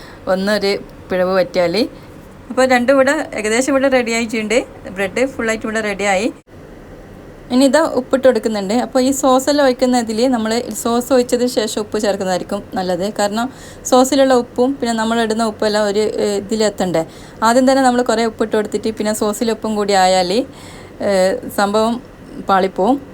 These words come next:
അപ്പം സോസുള്ള ഐറ്റം ആണെങ്കിൽ, സോസ് ഇടുന്ന ഐറ്റം ആണെങ്കിൽ നമ്മൾ സോസ് ഇട്ടതിന്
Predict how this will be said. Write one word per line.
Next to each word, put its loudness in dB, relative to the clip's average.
അപ്പം 0
സോസുള്ള 2
ഐറ്റം -4
ആണെങ്കിൽ, -4
സോസ് 0
ഇടുന്ന -2
ഐറ്റം 0
ആണെങ്കിൽ -2
നമ്മൾ -2
സോസ് 2
ഇട്ടതിന് 2